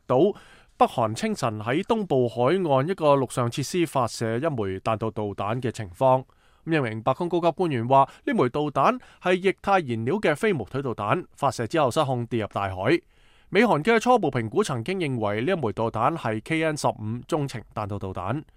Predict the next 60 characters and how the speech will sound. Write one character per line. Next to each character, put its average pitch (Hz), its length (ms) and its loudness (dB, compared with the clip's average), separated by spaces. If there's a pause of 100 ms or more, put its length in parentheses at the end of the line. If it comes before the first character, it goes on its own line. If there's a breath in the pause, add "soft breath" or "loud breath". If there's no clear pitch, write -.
(220)
而 113 240 0
北 180 100 4
美 151 180 2
洲 175 220 2
防 117 260 0
空 175 140 -4
司 185 220 0
令 127 240 0
部 131 280 2
就 123 220 2
判 139 260 -2
定 127 380 0
北 165 100 2
韓 117 280 -2
發 151 160 2
射 139 220 -2
嘅 151 200 0
呢 175 80 2
一 185 80 4
枚 117 240 -2
導 123 220 0
彈 135 240 4
對 151 240 2
北 180 120 4
美 131 180 0
洲 165 220 4
並 117 280 -2
不 170 100 0
構 127 260 0
成 104 200 -8
威 127 140 0
脅。 135 140 4 (600 soft breath)
南 165 120 8
韓 175 160 2
聯 170 180 0
合 185 120 0
參 269 180 0
謀 147 120 4
本 180 200 -4
部 143 180 2
話， 131 400 4
北 - 100 2
韓 117 400 -2
向 156 240 -2
佢 151 140 -4
哋 143 100 0
嘅 147 220 0
東 196 220 -4
部 131 120 0
水 123 160 0
域 165 140 2
發 143 220 0
射 123 180 -2
咗 127 180 0
一 156 40 0
枚 113 320 -2
彈 110 180 0
道 113 100 -2
導 110 160 -2
彈， 113 300 0